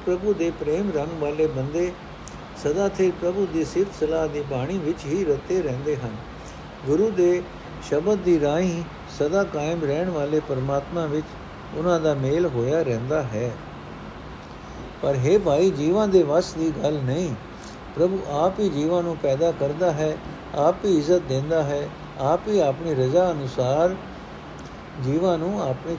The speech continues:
ਚਰਨਾਂ ਵਿੱਚ ਜੋੜ ਲੈਂਦਾ ਹੈ। ਪ੍ਰਭੂ ਆਪ ਹੀ ਮਿਹਰ ਦੀ ਨਿਗਾਹ ਕਰਦਾ ਹੈ ਤੇ ਜੀਵ ਦੇ ਮਨ ਵਿੱਚ ਆ ਵਸਦਾ ਹੈ। ਪ੍ਰਭੂ ਨੇ ਇਹੋ ਜਿਹਾ ਹੀ ਹੁਕਮ ਵਰਤਾਇਆ ਹੋਇਆ ਹੈ।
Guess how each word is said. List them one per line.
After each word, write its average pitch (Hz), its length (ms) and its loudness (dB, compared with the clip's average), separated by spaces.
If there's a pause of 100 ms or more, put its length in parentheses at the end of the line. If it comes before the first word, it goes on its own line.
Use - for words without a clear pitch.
ਚਰਨਾਂ 151 320 0
ਵਿੱਚ 165 260 0
ਜੋੜ 143 220 2
ਲੈਂਦਾ 131 400 -2
ਹੈ। 120 200 -4 (540)
ਪ੍ਰਭੂ 180 340 2
ਆਪ 156 280 0
ਹੀ 175 100 -2
ਮਿਹਰ 160 340 4
ਦੀ 156 100 -2
ਨਿਗਾਹ 139 420 0
ਕਰਦਾ 151 320 0
ਹੈ 151 220 -2 (340)
ਤੇ 143 60 -6
ਜੀਵ 156 340 0
ਦੇ 156 120 0
ਮਨ 135 320 0
ਵਿੱਚ 147 220 -2
ਆ 127 200 -2
ਵਸਦਾ 135 420 -4
ਹੈ। 117 180 -2 (640)
ਪ੍ਰਭੂ 185 320 4
ਨੇ 175 220 2
ਇਹੋ 190 240 6
ਜਿਹਾ 165 300 4
ਹੀ 156 300 0
ਹੁਕਮ 165 320 -2
ਵਰਤਾਇਆ 120 520 -2
ਹੋਇਆ 131 360 -2
ਹੈ। 117 260 -6